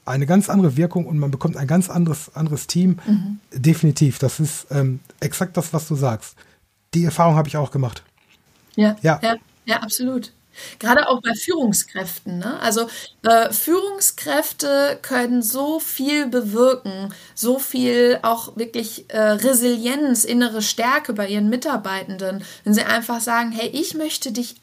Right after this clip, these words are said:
Speaker 2: einladen, dass du dich bei uns im Führungskräftekreis, in der Abteilungsrunde, dass du dich bei uns mit an den Tisch setzt.“ Ne, ich möchte dich einladen, gesehen zu werden. Der Kunde kommt, äh,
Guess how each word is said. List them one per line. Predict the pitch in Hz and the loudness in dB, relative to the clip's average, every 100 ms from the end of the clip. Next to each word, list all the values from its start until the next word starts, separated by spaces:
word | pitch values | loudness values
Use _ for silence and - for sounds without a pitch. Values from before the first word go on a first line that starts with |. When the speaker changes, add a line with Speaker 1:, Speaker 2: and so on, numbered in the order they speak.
| - | -2
Speaker 2:
einladen, | 247 269 294 254 202 196 190 185 190 180 170 _ _ _ _ | 2 4 4 4 2 0 -4 -6 -10 -14 -20 _ _ _ _
dass | 214 214 220 | 0 2 -2
du | 208 302 359 392 403 403 - _ _ | -2 0 4 6 4 2 -4 _ _
dich | 285 320 320 - _ | 0 2 0 -8 _
bei | - 233 - | -6 -6 0
uns | 294 339 349 359 - - _ _ | 2 2 0 -2 -6 -8 _ _
im | - 294 294 294 | 0 2 2 0
Führungskräftekreis, | 285 - 269 247 - 226 214 214 - 214 214 | -4 0 2 2 0 -4 -4 -10 -2 0 0
in | 240 | 0
der | 254 | -2
Abteilungsrunde, | 226 - 226 226 220 214 202 202 202 - | -2 -4 -2 0 0 0 0 0 0 -6
dass | - 208 | -6 -6
du | - 302 | 0 2
dich | 302 269 | 2 0
bei | 247 | -2
uns | 262 247 240 | 2 2 2
mit | 220 | -2
an | 220 214 | 0 2
den | 202 | 2
Tisch | 208 180 - | -2 -2 -4
setzt.“ | 185 190 - - - - - - | -4 -8 -8 -8 -10 -16 -14 -2
Ne, | 269 277 | 0 0
ich | 294 311 | -2 0
möchte | 311 302 294 | -2 -2 -6
dich | - 262 | -2 0
einladen, | 294 330 311 285 285 269 | 0 0 0 -2 -2 -2
gesehen | 247 220 262 269 247 | -2 0 0 2 2
zu | - 208 | 0 -2
werden. | 202 196 202 | -2 -4 -4
Der | 220 | -6
Kunde | 214 311 339 330 | -4 -2 0 -2
kommt, | 247 277 269 294 277 - - - - | -2 -2 0 -2 -6 -14 -20 -10 2
äh, | 247 254 | 6 6